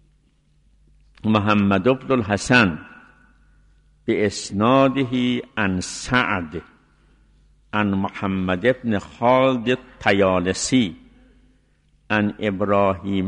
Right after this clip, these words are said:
بن ابی زیاد الکرخی. شیخ طوسی، محمد بن حسن شیخ طوسی، به اسنادش عن سعد، سعد، سعد بن عبدالله بن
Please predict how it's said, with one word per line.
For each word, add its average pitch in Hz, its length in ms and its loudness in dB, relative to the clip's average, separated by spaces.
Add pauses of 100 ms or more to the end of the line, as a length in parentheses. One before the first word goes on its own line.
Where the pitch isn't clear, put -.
(120)
بن 135 200 -4
ابی 101 460 0
زیاد 107 460 -2
الکرخی. 104 960 -2 (1500)
شیخ 170 360 -2
طوسی، 131 580 -4
محمد 101 500 0
بن 92 160 -4
حسن 104 320 -2
شیخ 101 320 -4
طوسی، 117 720 -2 (1200)
به 107 200 -2
اسنادش 123 720 -4
عن 104 180 -6
سعد، 120 600 0 (160)
سعد، 127 680 0 (720)
سعد 101 840 -6
بن 95 380 -4 (200)
عبدالله 95 960 -2
بن 95 420 -8